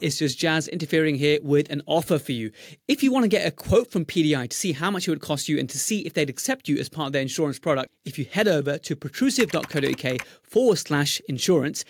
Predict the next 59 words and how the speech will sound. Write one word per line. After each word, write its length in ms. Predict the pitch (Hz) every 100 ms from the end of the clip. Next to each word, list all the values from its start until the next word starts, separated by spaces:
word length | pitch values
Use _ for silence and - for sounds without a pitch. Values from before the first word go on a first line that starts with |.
| -
that's 180 | 170 -
protrusive 560 | 135 - 160 170 151
dot 160 | - 143
co 100 | 147
dot 60 | 139
U 60 |
K 240 | - 131 120 - -
forward 260 | - 156 139
slash 320 | 220 208 - -
insurance, 580 | 139 269 254 165 - - - -
and 100 | 131
you 80 | 135
fill 160 | 233
out 120 | 226
the 80 | 185
form 260 | - 170 160
with 140 | 143
your 200 | 175 175
specific 400 | - 180 185 156
details 440 | 156 143 147 143 135
in 60 |
terms 200 | 147 135
of, 80 | 135
you 80 | 135
know, 140 | 127
wh-, 360 | - - - 151
what 160 | 170
kind 260 | - 170 170
of 120 | 151
work 280 | 147 156 151
do 80 | 160
you 60 |
do, 300 | 143 156 156
how 160 | 139 147
many 160 | 160 156
hours 300 | 156 151 143
a 60 |
week 180 | 151 175
do 100 | -
you 120 | 135
work, 320 | 208 165 - -
have 180 | - 151
you 80 | 147
had 140 | 151
any 120 | 147 147
claims 360 | - 147 147
before, 400 | 139 147 143 139 -
all 160 | 294 220
the 100 | 180
important 380 | - 190 160
kind 120 | 156 151
of 60 |
stuff 200 | 151 147
that 120 | 139
you 140 | 143 165
usually 160 | 147
would 160 | 139 135
fill 180 | 156 160
in, 220 | 160